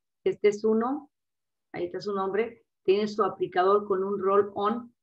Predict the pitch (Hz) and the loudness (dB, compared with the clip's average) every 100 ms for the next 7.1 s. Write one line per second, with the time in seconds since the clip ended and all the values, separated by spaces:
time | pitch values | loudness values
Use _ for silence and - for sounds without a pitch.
0 | _ 180 190 185 202 202 214 214 247 294 | _ -6 -4 -4 0 2 0 -2 -2 -2
1 | - - 175 170 190 202 202 190 190 202 | -8 -10 -10 -2 -2 -2 0 -2 -2 -6
2 | 202 190 190 196 190 180 - 175 175 180 | 0 0 0 -4 -6 -8 -6 -4 -2 -2
3 | 202 233 - _ _ _ 170 175 175 175 | -2 -6 -10 _ _ _ -2 -2 -2 -2
4 | 175 180 185 175 170 _ _ _ - 175 | 0 0 -2 -4 -10 _ _ _ -6 -6
5 | 165 180 175 196 185 175 175 190 190 196 | -4 -6 0 2 4 2 0 -4 -4 -2
6 | 208 190 170 180 170 190 - 196 202 208 | 2 2 0 -4 -4 -6 -2 0 2 0
7 | 226 | -2